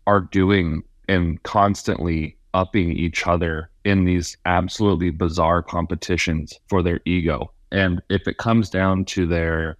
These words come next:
platform updates because of their desire to outsmart, outwit, out whatever the, the other individual, then yeah, I think it does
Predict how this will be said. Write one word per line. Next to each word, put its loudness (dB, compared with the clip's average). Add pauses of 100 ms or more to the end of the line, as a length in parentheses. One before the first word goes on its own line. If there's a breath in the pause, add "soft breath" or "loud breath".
(180)
platform 0
updates 0
because -2
of 0
their 4
desire 0
to -2 (320)
outsmart, 0 (160)
outwit, 0 (200)
out 0 (100)
whatever 0
the, -4 (100)
the 0
other 0
individual, 0
then -2
yeah, 0
I -2
think -6
it -4
does -2